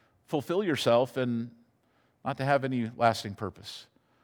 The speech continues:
The Adam life is selfish, it's limited, it's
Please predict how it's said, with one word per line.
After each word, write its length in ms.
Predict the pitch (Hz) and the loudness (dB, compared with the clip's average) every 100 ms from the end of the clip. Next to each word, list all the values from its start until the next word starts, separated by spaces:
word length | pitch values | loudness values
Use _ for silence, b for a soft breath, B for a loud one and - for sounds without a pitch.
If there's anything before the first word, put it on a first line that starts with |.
| _ _ _ _ _ _ - | _ _ _ _ _ _ -4
The 140 | 139 | 4
Adam 240 | 143 160 | 6 6
life 240 | 147 143 139 | 6 2 0
is 100 | 117 | -4
selfish, 680 | - 185 185 - 180 170 - | 0 0 0 0 -2 -2 -4
it's 160 | 120 | -4
limited, 760 | 120 131 170 185 - 175 165 170 - b b - | -4 -2 0 0 0 0 0 -6 -14 b b -12
it's 160 | - | -10